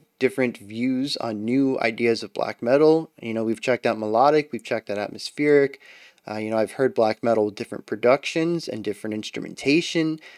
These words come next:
I've heard some experimentation in the genre. I mean, it's been a good week regardless. So I'm not dissatisfied with how it's gone down at all.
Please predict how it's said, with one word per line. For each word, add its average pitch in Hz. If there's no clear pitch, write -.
I've 104
heard 120
some 104
experimentation 127
in 190
the 190
genre. 196
I 123
mean, 127
it's 123
been 220
a 196
good 147
week 131
regardless. -
So 123
I'm 139
not 165
dissatisfied 147
with 131
how 139
it's 120
gone 113
down 104
at 110
all. 110